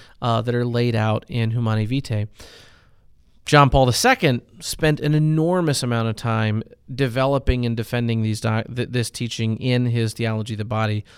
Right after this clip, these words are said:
a third of which is essentially a defense of Humanae Vitae. There have been faithful Catholic theologians who have really put their name and career in the service of teaching this doctrine. So, for instance, Doctor Janet Smith, who is on the board of the Saint Philip Institute,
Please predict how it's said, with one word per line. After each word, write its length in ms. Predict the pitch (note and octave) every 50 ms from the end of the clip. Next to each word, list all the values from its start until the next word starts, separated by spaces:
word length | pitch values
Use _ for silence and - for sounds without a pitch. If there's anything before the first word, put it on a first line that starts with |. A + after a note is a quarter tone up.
| - - _ -
a 80 | - C3
third 420 | - - - - D3 D3 D3+ C#3
of 140 | C3 A#2 A2
which 260 | A#2 A#2 A2+ - -
is 100 | A2+ A2
essentially 480 | A2+ A2 - A#2 A#2 - - A2+ A2+ A2
a 60 | A#2
defense 380 | A2 A#2 - - A#2 A2+ A2 -
of 240 | - A#2 A#2+ A2+
Humanae 320 | - A#2+ A2+ A2 G#2+ G#2+ G#2
Vitae. 400 | G#2+ A2 G#2+ - A2+ G#2+ G#2+ - - - - - - - - -
There 140 | C#3+ D3 C3
have 180 | D#3 D#3 C#3
been 220 | C3+ D3+ D3+ D3+ C#3+
faithful 640 | - - - D3 D3+ D3+ D#3 - - - D3+ D3+ C#3+
Catholic 420 | - - C3 B2 B2 - B2 -
theologians 580 | - B2+ A#2 A2+ A#2 B2 B2+ C3 C#3 C#3 C#3+ -
who 120 | - B2
have 200 | A2+ A2 G#2+ - - - - - - - -
really 280 | - C3 C#3 C#3+ D3 C#3+
put 280 | C3+ - - C#3+ C#3 -
their 160 | C3 A#2+ A#2
name 300 | A#2 A#2 B2 B2+ C3 C3+
and 140 | C3 C3+ C3
career 460 | - - B2 B2+ B2+ B2+ C3 C3 A#2+
in 80 | B2
the 100 | A#2 A#2
service 460 | A2+ - - C3 B2 A#2+ B2+ B2 - -
of 260 | - C#3 A#2+ G#2+ -
teaching 380 | - - C#3+ C3 - C3+ C#3
this 160 | C#3 C3+ C3+ -
doctrine. 580 | - A#2+ A#2 A#2+ B2 - - - F3+ A3 A#3+ A3 - - - - -
So, 160 | - - B2+
for 140 | A#2 - B2+
instance, 300 | B2 A#2+ - C3+ B2 -
Doctor 260 | - B2 A2+ - -
Janet 260 | A#2 A#2+ A2+ A2 A2+ A2+
Smith, 300 | - - D#3 F#3 - -
who 80 | B2+
is 80 | A2+ A2
on 100 | A2+ G#2+
the 60 | G#2+
board 360 | A#2 - A2+ A2+ A#2 C#3+ F3
of 100 | F3 D3+
the 60 | D#3+
Saint 200 | D3 - D3+ C#3
Philip 240 | - D3+ C#3+ C3+ -
Institute, 440 | C#3+ C#3+ - C#3 C#3 E3+ G3 A3+ -